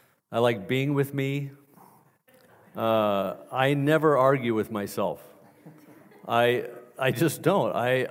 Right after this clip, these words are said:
I think I'm a delightful person to be around. Like, I just, I could be with me all day long with nobody else.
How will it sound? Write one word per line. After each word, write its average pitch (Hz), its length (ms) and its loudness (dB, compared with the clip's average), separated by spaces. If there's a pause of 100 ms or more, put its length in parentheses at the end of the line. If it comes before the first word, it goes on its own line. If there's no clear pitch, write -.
I 139 220 0
think 147 260 -2
I'm 139 180 0
a 131 80 0
delightful 110 640 -4
person 107 360 -8
to 92 40 -10
be 101 120 -2
around. 113 400 -2 (180)
Like, 113 240 -2
I 120 200 -2
just, 135 220 -4
I 143 140 2
could 147 200 0
be 160 160 6
with 170 200 2
me 156 180 2
all 139 240 4
day 160 160 2
long 135 420 0
with 117 160 -6
nobody 139 360 0
else. 120 420 -2